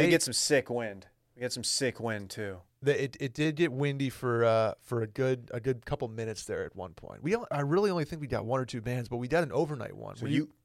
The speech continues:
Speaker 2: yeah.
Speaker 1: Did you
Speaker 2: Last,
Speaker 1: see
Speaker 2: did we get one last night?
Speaker 1: No.
Speaker 2: We didn't. Okay.
Speaker 1: It was,
Speaker 2: So I think
Speaker 1: uh,
Speaker 2: we're done.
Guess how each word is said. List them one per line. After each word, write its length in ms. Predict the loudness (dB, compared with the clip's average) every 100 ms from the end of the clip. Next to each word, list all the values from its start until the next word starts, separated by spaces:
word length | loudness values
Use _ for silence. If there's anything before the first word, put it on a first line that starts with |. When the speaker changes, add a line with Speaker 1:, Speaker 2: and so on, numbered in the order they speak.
| _
Speaker 2:
yeah. 420 | 6 8 8 6 -4 _ _
Speaker 1:
Did 100 | -2
you 60 | 4
Speaker 2:
Last, 120 | 4
Speaker 1:
see 60 | 4
Speaker 2:
did 100 | 2
we 60 |
get 100 | 2
one 80 | 2
last 200 | 0 -2
night? 220 | -4 -6 -4
Speaker 1:
No. 440 | 0 2 0 -4 _
Speaker 2:
We 80 | -8
didn't. 240 | -6 -6 -10
Okay. 180 | -6 -2
Speaker 1:
It 20 |
was, 180 | -2 -2
Speaker 2:
So 100 | -2
I 120 | -2
think 120 | -2
Speaker 1:
uh, 40 |
Speaker 2:
we're 80 | -2
done. 320 | -2 -4 -4